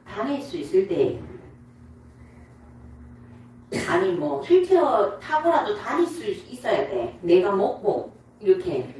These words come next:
그런데 움직이지도 못하고 콧줄로 해서 병상에서 지내는 거는 인생이 끝났어요.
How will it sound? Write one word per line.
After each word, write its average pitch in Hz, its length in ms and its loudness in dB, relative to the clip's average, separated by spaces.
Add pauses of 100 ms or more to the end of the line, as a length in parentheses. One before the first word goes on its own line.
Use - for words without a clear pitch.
(560)
그런데 277 680 0
움직이지도 339 680 4
못하고 262 640 -2
콧줄로 339 1080 2
해서 - 320 -8
병상에서 349 1160 0 (260)
지내는 254 440 -6
거는 190 320 0
인생이 170 400 -6
끝났어요. 233 680 -8